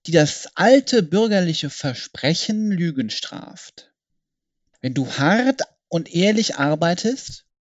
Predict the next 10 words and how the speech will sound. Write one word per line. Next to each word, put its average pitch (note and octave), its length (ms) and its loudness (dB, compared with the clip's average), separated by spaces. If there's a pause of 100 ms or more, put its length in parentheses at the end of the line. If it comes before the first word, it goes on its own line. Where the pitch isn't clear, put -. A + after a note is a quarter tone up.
(160)
dann A3 380 4
kannst G#3 400 -2
du F#3 80 -2
dir F#3 640 0
mit - 320 -2
deiner G3+ 260 2
Familie F3 720 -2 (300)
ein B2+ 180 -8 (140)
eigenes F3+ 840 0
Haus, B2 480 -6